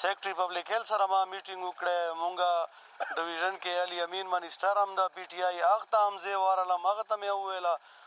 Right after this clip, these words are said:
خو چونکه تو هم نه وشو، هغه کې دا ټول بوډاګان دي، مونږ سره روان دي. مونږ وایو چې دلته خو تنده هسې هم مونږ مرګ-، م-، مړېږو. دنه ښه ده چې هلته پېښور ته لاړ شو، هلته احتجاج وکړو. اوبه خو مونږ ته هسې نه ورکوي چې که مونږه مړوي، خو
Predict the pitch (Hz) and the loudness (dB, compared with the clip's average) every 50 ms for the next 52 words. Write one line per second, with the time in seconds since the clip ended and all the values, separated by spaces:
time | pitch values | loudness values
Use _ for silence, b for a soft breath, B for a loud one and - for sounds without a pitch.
0 | B B - - 160 160 - - 202 208 202 190 - 175 - - 196 196 185 180 | B B -10 -8 -8 -8 -4 -2 0 0 0 0 -2 -2 -2 0 0 0 2 0
1 | 175 170 170 165 160 156 143 131 131 143 151 151 151 196 208 - 202 185 170 180 | 0 0 -2 -2 -2 -2 -4 -4 0 0 2 2 2 -2 -2 -4 -4 0 0 2
2 | 180 170 - 196 202 196 170 170 175 165 165 156 156 185 208 208 202 190 185 175 | 2 0 0 -2 -4 -2 -2 -2 0 0 0 2 2 2 2 2 0 -4 -6 -6
3 | 185 190 - 180 175 165 160 160 156 160 180 196 208 202 202 190 185 B B B | -6 -4 -4 -2 -2 0 0 0 2 2 4 2 2 0 -2 -10 -16 B B B
4 | B B B - 180 190 220 220 220 220 220 226 226 220 202 208 - 208 214 226 | B B B -4 -2 0 2 2 2 2 2 0 0 -2 -4 -2 -2 -2 -2 0
5 | - - 247 - 196 - - 214 220 220 220 214 - - - 233 240 233 233 233 | 0 0 0 2 0 -2 0 0 0 2 2 2 4 4 4 4 4 2 0 0
6 | 233 226 220 208 208 202 196 180 175 175 165 160 - - - - - - 175 175 | 2 2 2 0 -2 -2 -2 -2 -2 -2 -2 -4 -10 -14 -14 -16 -14 -4 2 4
7 | 180 185 - - 170 170 175 175 185 190 175 147 127 123 - B B B B B | 4 4 2 0 0 0 0 0 0 -2 -6 -10 -14 -18 -18 B B B B B
8 | B B B - 170 247 240 240 226 - 220 240 226 226 208 202 214 208 202 - | B B B -2 0 2 4 4 4 6 4 4 4 2 2 2 2 2 2 0
9 | 233 226 - 202 180 - - - 202 220 220 220 208 202 202 196 196 214 226 226 | -2 -2 -2 -4 -6 -4 2 4 6 6 6 4 2 2 2 4 4 4 4 4
10 | 214 190 190 196 208 208 - 208 196 196 - 190 180 170 196 214 220 220 196 214 | 2 0 2 2 2 2 0 -4 -4 -2 -4 -4 0 2 4 4 4 2 0 -6
11 | 202 - - 392 B B B B B B B B - - - - 220 185 202 202 | -6 -4 -4 -4 B B B B B B B B 2 4 4 4 4 4 4 4
12 | 208 220 214 - 220 220 226 226 - 226 220 214 208 196 185 170 160 160 165 160 | 2 0 2 4 4 4 4 4 2 0 2 2 2 2 0 0 -4 -8 -12 -8
13 | - 160 156 143 - - 175 170 185 208 233 233 226 214 208 202 202 202 208 220 | -6 -6 -6 -6 -4 -2 -2 0 2 0 2 4 2 4 4 4 4 4 2 0
14 | 240 233 - - | -2 -8 -8 -2